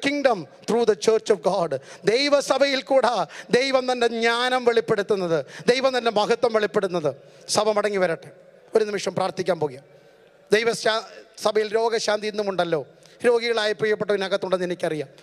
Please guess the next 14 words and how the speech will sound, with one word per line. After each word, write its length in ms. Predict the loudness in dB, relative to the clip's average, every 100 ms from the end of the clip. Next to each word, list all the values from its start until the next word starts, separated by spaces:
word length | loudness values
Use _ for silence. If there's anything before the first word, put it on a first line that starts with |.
| -18 0
വേദനയുള്ള 540 | 2 2 0 0 0 -2 -2
ഭാഗത്ത് 360 | -4 -2 -4 -6 -4 -2
നിങ്ങളുടെ 260 | 0 -2 -2
കരം 180 | -4 -4
വെച്ചാട്ട് 320 | -6 -12 -16 -20 -6 -2
ആരും 180 | 0 0 -2
ആർക്കും 220 | -4 -4
വേണ്ടി 140 | -4 -2
പ്രാർത്ഥിക്കുകയല്ല, 440 | -4 -4 -4 -2 -2
നിങ്ങൾ 160 | -2 -2 0
നിങ്ങൾക്ക് 220 | -2 -2
വേണ്ടി 120 | -2 -2
പ്രാർത്ഥിക്കാൻ 340 | -4 -4 -4 -6
പോകും. 160 | -12